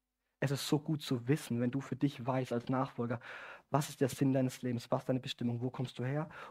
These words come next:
und wo gehst du hin? Es gibt Wissen, das ich habe, auf das würde ich getrost verzichten. Das würde ich eintauschen für besseres Wissen. Zum Beispiel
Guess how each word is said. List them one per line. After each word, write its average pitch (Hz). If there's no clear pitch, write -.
und 120
wo 123
gehst -
du 123
hin? 113
Es 151
gibt 147
Wissen, 175
das 151
ich -
habe, 160
auf 139
das 170
würde 151
ich 156
getrost 165
verzichten. -
Das 143
würde 175
ich -
eintauschen 170
für 156
besseres 147
Wissen. 120
Zum 139
Beispiel 196